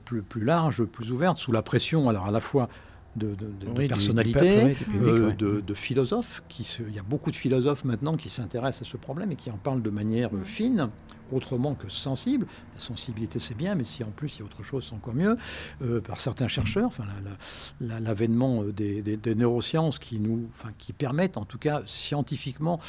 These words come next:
Speaker 1: de dire que l'animal, c'est un être qui res-, qui peut ressentir,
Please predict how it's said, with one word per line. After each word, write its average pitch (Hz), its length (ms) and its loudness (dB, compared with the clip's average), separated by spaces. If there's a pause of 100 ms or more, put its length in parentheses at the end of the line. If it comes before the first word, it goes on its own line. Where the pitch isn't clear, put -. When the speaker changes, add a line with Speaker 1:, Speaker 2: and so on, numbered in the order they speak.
(220)
Speaker 1:
de 104 120 -2
dire 104 300 -4
que - 120 -10
l'animal, 120 640 0 (340)
c'est - 320 -12
un 110 100 -4
être 123 340 -6
qui - 160 -8
res-, 131 400 -4
qui - 140 -8
peut 170 220 -2
ressentir, 175 880 2